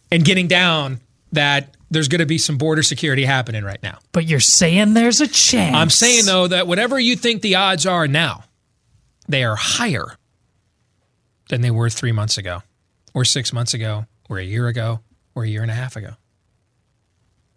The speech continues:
Speaker 1: Here's why. Because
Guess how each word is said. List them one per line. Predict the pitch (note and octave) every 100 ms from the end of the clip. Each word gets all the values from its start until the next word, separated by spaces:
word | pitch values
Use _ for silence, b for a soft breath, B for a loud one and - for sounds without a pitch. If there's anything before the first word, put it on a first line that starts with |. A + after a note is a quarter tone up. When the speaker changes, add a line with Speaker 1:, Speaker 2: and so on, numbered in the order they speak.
| - - _ _ _ _ _ _ _ _ _ _
Speaker 1:
Here's | - C#3
why. | B2 G#2 E2+ A2 _ _ _ _ _ _ _ _ _ _ _ _ _ _ _ _ _ _ _ _ _ _ _ - _
Because | D#3 C#3 B2 F#2+ F#2 -